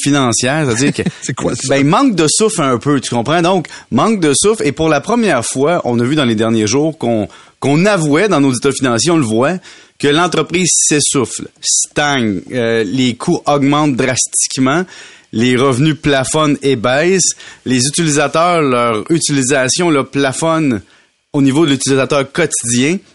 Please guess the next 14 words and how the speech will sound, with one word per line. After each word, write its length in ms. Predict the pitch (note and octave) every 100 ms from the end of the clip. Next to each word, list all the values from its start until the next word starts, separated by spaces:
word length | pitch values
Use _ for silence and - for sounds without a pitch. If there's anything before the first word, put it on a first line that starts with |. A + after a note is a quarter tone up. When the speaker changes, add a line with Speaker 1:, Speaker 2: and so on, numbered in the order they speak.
| _
Speaker 1:
pour 140 | A#2 A2
Facebook, 640 | D#3 C#3+ B2 D3 E3 B2+
Instagram, 580 | A#2+ A#2 A#2+ A#2+ C#3+ A#2
WhatsApp. 380 | A2 D3+ D#3
Donc, 200 | D#3+ F3
ce 80 | -
qu'on 120 | D3+
est 160 | D3+ D#3+
en 80 | F#3+
train 180 | C3+ G#2+
de 60 |
voir, 400 | F#2 G#2+ E3 - - - - - - - -
c'est 140 | D3
que 300 | C#3 D3 C3